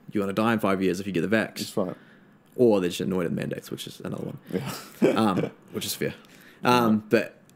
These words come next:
Speaker 1: it's, yeah, there's, there's two sides, but there's, it's, I don't know. It's, and again, like, I wanna be, I wanna be known for our,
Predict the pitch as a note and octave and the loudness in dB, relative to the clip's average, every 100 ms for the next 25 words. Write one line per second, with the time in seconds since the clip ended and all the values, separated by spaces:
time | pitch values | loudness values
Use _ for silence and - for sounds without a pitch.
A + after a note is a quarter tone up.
0 | - A#2+ - - - - _ _ - _ | 0 0 2 -2 -4 -10 _ _ -20 _
1 | - - E3 C#3+ A2 A2+ - B2+ - E3+ | -10 2 6 6 4 2 2 2 4 4
2 | C#3 - A#2 G#2 - G#2+ - _ _ A2+ | 4 4 2 2 0 -6 -6 _ _ 4
3 | G#2+ G#2 - - - _ - _ - B2 | 4 2 -4 -10 -16 _ -20 _ -2 -2
4 | - - - - - - C#3+ E3 F3 G2+ | -2 -8 -10 -14 -18 -2 2 4 2 0
5 | - - B2+ - - _ _ _ _ _ | -6 -2 -2 -2 -12 _ _ _ _ _
6 | _ - - A#2+ B2+ B2 B2+ F#2+ D2 - | _ -20 -6 0 2 4 2 2 -2 -8
7 | A2+ G#2 A#2 G#2+ G#2 G2 - - _ _ | -6 -2 0 2 2 0 -6 -20 _ _
8 | - - C3 B2 A2+ G#2 G#2 G2+ - F#2 | -8 0 2 4 4 2 2 -2 -2 0
9 | F#2 - | 0 -4